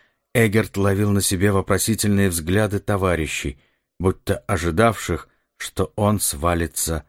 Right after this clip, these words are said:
снова. Через несколько дней полк выехал на маневры. Проводы были обставлены со всевозможной пышностью. Как полагается, маневрам предшествовал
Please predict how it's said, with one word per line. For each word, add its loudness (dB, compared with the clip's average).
снова. -4
Через 4
несколько 2
дней 4
полк 0
выехал 2
на 0
маневры. 0
Проводы 6
были 6
обставлены 2
со 2
всевозможной 4
пышностью. -4
Как 0
полагается, 0
маневрам 4
предшествовал 0